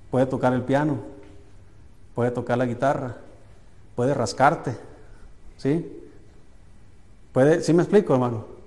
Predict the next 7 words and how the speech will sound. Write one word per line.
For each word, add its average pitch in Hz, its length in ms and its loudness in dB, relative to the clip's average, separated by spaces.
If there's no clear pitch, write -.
Dígame, 143 380 2
¿el 113 140 0
ojo 156 280 2
puede 170 180 2
hacer 170 200 -2
eso? 185 240 -6
No. 117 220 -10